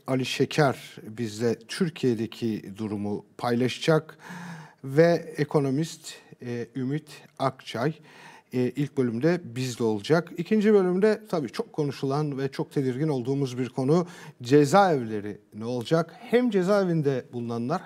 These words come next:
hem onların yakınları, hem de bizler de tedirginiz. Sayın H D P Kocaeli Milletvekili Faruk,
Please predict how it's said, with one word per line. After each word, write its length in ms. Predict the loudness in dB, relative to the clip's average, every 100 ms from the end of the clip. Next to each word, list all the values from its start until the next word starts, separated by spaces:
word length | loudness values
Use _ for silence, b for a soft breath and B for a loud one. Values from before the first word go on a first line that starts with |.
| -6
hem 180 | -6 -4
onların 580 | -6 -4 -2 -2 -4
yakınları, 500 | -10 -8 -6 -4 -4 -6 B B
hem 180 | -2
de 160 | -2 -2 -6
bizler 360 | -2 -2 0
de 140 | -4 -4
tedirginiz. 640 | -4 -4 -2 -2 -2 -4 B B B B _ _ _
Sayın 400 | -4 2 2 2 -2
H 200 | 0 2
D 100 | 2
P 200 | 2 0
Kocaeli 420 | 0 2 2 0
Milletvekili 840 | -2 -4 -4 -6 -6 0 0 0 -6 _
Faruk, 360 | -6 -4 -4